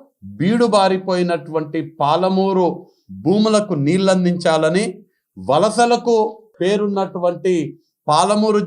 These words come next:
జిల్లాని సస్యశ్యామలం చేయాలని ఆనాడు జలయజ్ఞం పేరుతో రాజశేఖర్ రెడ్డి గారు కల్వకుర్తి, నెట్టెంపాడు, భీమా, కోయిల్ సాగర్, జూరాల, సరళ సాగర్ ఈ ప్రాజెక్టుల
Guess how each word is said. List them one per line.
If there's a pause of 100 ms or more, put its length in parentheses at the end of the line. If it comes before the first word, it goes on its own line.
జిల్లాని (100)
సస్యశ్యామలం (100)
చేయాలని (600)
ఆనాడు (160)
జలయజ్ఞం (120)
పేరుతో (520)
రాజశేఖర్
రెడ్డి
గారు (440)
కల్వకుర్తి, (200)
నెట్టెంపాడు, (160)
భీమా, (220)
కోయిల్
సాగర్, (100)
జూరాల, (240)
సరళ (100)
సాగర్ (380)
ఈ (220)
ప్రాజెక్టుల